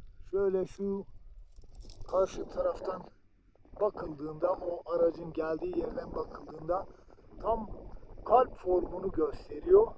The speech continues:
Ee, ama tabi burada açı farklı olduğu için ben sizlere tam olarak belki bu videoda gösteremiyorum ama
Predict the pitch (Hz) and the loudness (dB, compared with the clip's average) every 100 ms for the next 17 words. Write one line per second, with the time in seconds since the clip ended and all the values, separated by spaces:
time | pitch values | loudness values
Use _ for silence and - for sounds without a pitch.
0 | - - - - - - - - - - | -8 -8 -8 -12 -10 -10 -12 -12 -12 -14
1 | - 156 165 185 185 208 202 196 196 190 | -12 -10 -6 -4 -2 0 2 2 2 0
2 | 151 180 170 190 - - - - - - | -2 -2 4 6 4 -2 -14 -12 -14 -14
3 | - - - - 180 - 185 - 185 185 | -18 -18 -14 -2 0 0 -4 4 4 6
4 | 208 196 175 170 214 185 185 208 175 175 | 10 12 12 6 2 0 0 -2 0 -2
5 | 175 - 160 143 160 175 180 - - - | -4 -8 -8 -2 2 2 2 -6 -14 -14
6 | - - - 190 175 156 170 170 - 170 | -14 -12 -4 -2 0 2 2 2 0 -2
7 | 175 165 160 160 147 151 175 151 151 139 | -2 -2 -2 -2 -4 -4 -4 -4 -6 -4
8 | 139 151 147 156 151 - 165 180 139 135 | 0 0 0 -4 -4 -2 2 2 2 -2
9 | 131 156 202 160 | -2 0 0 0